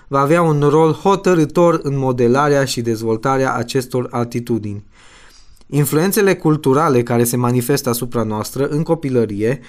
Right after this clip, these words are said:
modelele care ne inspiră și provocările cărora trebuie să le facem față, determină modul în care vom aborda viața.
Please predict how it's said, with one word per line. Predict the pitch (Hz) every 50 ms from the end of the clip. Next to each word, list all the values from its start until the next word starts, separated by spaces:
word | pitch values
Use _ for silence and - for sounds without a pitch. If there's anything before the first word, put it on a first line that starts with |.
| - - - -
modelele | - 135 139 139 170 180 180 180 165 160
care | 135 - 143 131 131
ne | 131 127 123
inspiră | 123 123 120 - - 123 120 117 139 156
și | 151 - 143
provocările | 123 135 139 135 123 127 123 120 - 180 185 175 151 143 127 120 117
cărora | 117 147 156 139 131 123 120 120 117
trebuie | 117 131 131 127 123 120 120
să | 117 117 120
le | 113 110
facem | - 127 123 120 - 117 104
față, | 101 - 107 107 110 - - 160 165 165 - - - - - -
determină | - 139 143 139 - 190 196 190 185 185 170 156 147
modul | 151 160 170 170 151 165 165 151
în | 139 135
care | 131 139 131 131 131
vom | 123 127 131 131 127
aborda | 123 127 123 120 120 120 123 139 139
viața. | 127 127 135 120 107 104 - - - 107 98 -